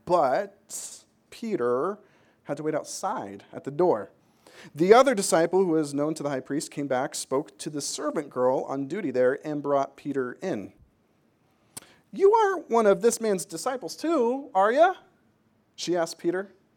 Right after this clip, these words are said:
He replied, "I am not." Peter just denied his discipleship of Jesus. "I am not his disciple. I am not his disciple." That's pretty clear.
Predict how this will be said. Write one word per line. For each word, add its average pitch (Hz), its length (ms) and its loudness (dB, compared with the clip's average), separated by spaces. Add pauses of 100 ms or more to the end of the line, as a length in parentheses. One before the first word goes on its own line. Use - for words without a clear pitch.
(1000)
He 190 140 4
replied, 202 560 4 (640)
"I 139 160 -4
am 107 220 -10
not." 110 280 -8 (2500)
Peter 240 420 -4 (220)
just 151 240 -10
denied 143 400 -4
his 139 160 -12
discipleship 123 720 -10
of 107 160 -16
Jesus. 104 640 -18 (260)
"I 120 140 -8
am 117 240 -12
not 120 260 -8
his 127 200 -16
disciple. - 640 -20 (500)
I 139 180 -4
am 151 240 -8
not 127 320 -8
his 123 160 -20
disciple." 104 460 -18
That's 120 560 -10
pretty 175 220 -8
clear. 139 420 -6